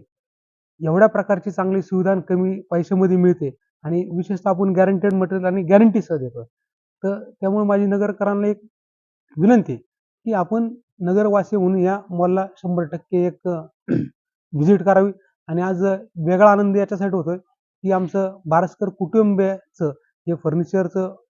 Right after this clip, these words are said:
शोरूम आहे आणि याचं आज वटवृक्षामध्ये रूपांतर होण्यास सुरुवात झालेली आहे. तर येणाऱ्या काळात अधिकाधिक जेवढं मोठं, अ, नगरकरांसाठी शोरूम उपलब्ध करून देण्याचा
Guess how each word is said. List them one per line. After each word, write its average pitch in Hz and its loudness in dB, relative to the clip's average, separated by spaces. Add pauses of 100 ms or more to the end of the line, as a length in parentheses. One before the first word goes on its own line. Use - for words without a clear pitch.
(280)
शोरूम 190 0
आहे 170 -2 (400)
आणि 175 -2
याचं 180 -2
आज 190 2
वटवृक्षामध्ये 185 -4
रूपांतर 185 -4
होण्यास 165 0
सुरुवात 170 -4
झालेली 127 -8
आहे. 123 -12 (100)
तर - -12
येणाऱ्या 180 0
काळात 190 -2 (380)
अधिकाधिक 185 -2
जेवढं 190 -2
मोठं, 185 -4
अ, 160 -6
नगरकरांसाठी 175 -4
शोरूम 170 -6
उपलब्ध 160 -6
करून 160 -8
देण्याचा 160 -8